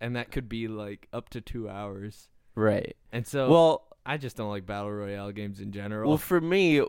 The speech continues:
Speaker 2: the way I've learned to enjoy battle royales, um, this includes, like, Fortnite as well. Like, what I do is I just land immediately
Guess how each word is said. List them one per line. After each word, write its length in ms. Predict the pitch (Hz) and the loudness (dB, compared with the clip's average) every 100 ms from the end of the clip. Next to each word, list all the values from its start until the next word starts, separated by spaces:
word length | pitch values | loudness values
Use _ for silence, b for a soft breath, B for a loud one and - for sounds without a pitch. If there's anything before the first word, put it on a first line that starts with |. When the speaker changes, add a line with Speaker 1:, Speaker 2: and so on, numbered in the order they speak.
| - - | -2 -4
Speaker 2:
the 160 | 113 | 2
way 200 | 127 135 | 4 6
I've 440 | 127 123 131 - - _ _ - | 6 4 2 -4 -20 _ _ -6
learned 460 | 104 104 104 104 | 0 2 2 -2
to 340 | - 107 101 101 | -2 0 0 0
enjoy 760 | 104 104 92 101 98 101 107 110 | -4 -6 -2 0 2 2 2 0
battle 320 | 110 107 104 | 0 2 4
royales, 720 | 104 101 101 101 110 117 - - 110 - - - | 4 4 4 2 0 -6 -14 -14 -16 -16 -20 -8
um, 460 | 101 101 95 95 95 | -2 0 0 -4 -8
this 260 | 104 101 - | -8 -6 -4
includes, 520 | 101 - 104 98 - | -4 0 -2 -2 -6
like, 200 | 82 - | -6 -8
Fortnite 540 | - 104 104 117 120 - | -4 -2 0 0 0 -2
as 140 | 107 | -4
well. 360 | 98 90 120 b b b b b | 0 2 0 b b b b b
Like, 300 | 107 104 - - - | 2 2 0 -8 -6
what 200 | 107 113 | 2 4
I 160 | 117 143 | 4 4
do 300 | 143 139 120 | 4 4 4
is 180 | 104 110 | 2 2
I 100 | 113 | 2
just 440 | 113 123 117 104 | 2 0 -2 -6
land 480 | 104 107 107 98 - - | -2 0 0 -2 -6 -6
immediately 840 | 117 104 110 107 98 95 101 98 | -4 0 0 0 0 0 -2 -2